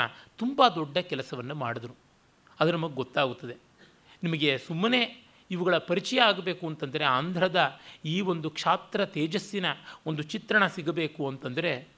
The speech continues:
ನೋರಿ ನರಸಿಂಹಶಾಸ್ತ್ರಿಗಳ ಕಾದಂಬರಿ ಓದಿದ್ರೆ ಸಾಕು. ಆ, ನನ್ನಯ್ಯ ಭಟ್ಟು,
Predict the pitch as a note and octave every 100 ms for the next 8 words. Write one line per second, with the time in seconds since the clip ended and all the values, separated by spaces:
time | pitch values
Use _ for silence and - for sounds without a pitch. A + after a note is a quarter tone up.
0 | _ - - D3+ F#3+ G#3 D#3 - A3 G#3+
1 | F#3+ - E3+ D#3+ C3+ C3 D3 D3+ B2+ A#2
2 | A#2+ D#3 - B2 - - _ _ _ _
3 | _ _ - - - B2+ A#2 A2+ A2 -
4 | - C3+ B2+ D3 D3+ B2+ B2+ - F3